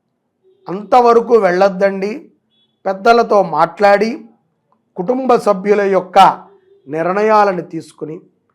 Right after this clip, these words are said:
ఏకాభిప్రాయానికి వచ్చి జీవితం గడపండనే మీకు నిర్ణయాన్ని చెప్తాను. తొందరపాటుతో ఎటువంటి నిర్ణయాలని తీసుకోవద్దు.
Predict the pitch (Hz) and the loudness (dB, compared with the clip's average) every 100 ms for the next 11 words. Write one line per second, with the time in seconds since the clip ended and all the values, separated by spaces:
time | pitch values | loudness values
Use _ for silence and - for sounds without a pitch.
0 | _ _ - 196 220 202 175 175 185 165 | _ _ -10 -4 2 2 2 -6 -6 -4
1 | 170 165 156 151 143 139 156 156 _ _ | -4 -6 -8 -14 -16 -16 -18 -20 _ _
2 | _ _ _ 117 117 139 202 240 226 185 | _ _ _ _ -14 -10 -8 -6 -4 -4
3 | 156 160 170 180 170 160 180 - - 156 | -6 -6 -6 -8 -8 -10 -12 -14 -18 -16
4 | 151 143 135 143 147 143 143 135 - _ | -12 -12 -12 -12 -12 -12 -16 -18 -20 _
5 | 92 _ _ _ _ _ _ _ _ _ | _ _ _ _ _ _ _ _ _ _
6 | _ _ _ _ _ _ _ _ _ - | _ _ _ _ _ _ _ _ _ -8
7 | 185 190 196 190 180 175 160 180 127 - | -4 2 2 2 0 0 -4 -8 -10 -10
8 | 160 160 254 262 247 220 190 175 180 185 | -12 -8 -4 -4 -2 -2 -2 -6 -4 -2
9 | 185 185 180 196 - _ - 185 185 - | 0 0 -2 -10 -14 _ -12 -12 -12 -16
10 | 127 113 98 _ | -18 -18 -20 _